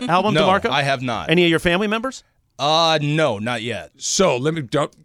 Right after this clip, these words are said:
Speaker 1: do you know Emily's, um, fandom level with Taylor Swift?
Speaker 3: Uh, I know it's up there, right?
Speaker 1: Okay, it,
Speaker 3: Yeah,
Speaker 1: th-,
Speaker 3: yeah.
Speaker 1: that's a very good characterization.
Speaker 3: Yeah.
Speaker 1: Let's just see, Emily, if she came out with a new song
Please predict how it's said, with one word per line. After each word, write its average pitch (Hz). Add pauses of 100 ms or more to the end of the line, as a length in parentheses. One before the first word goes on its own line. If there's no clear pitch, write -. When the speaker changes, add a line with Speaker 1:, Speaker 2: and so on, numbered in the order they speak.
(140)
Speaker 1:
do 143
you 208
know 190
Emily's, 147
um, 110 (500)
fandom 156
level 120
with 113
Taylor 107
Swift? -
Speaker 3:
Uh, 185
I 196
know 247
it's -
up 214
there, 110
right? 135
Speaker 1:
Okay, 117
it, 147
Speaker 3:
Yeah, 202
Speaker 1:
th-, 190
Speaker 3:
yeah. 175
Speaker 1:
that's 175
a 175
very 160
good 180
characterization. 143
Speaker 3:
Yeah. 127
Speaker 1:
Let's 160
just 190
see, 185
Emily, 143 (500)
if 147
she 185
came 214
out 190
with 170
a 151
new 170
song 151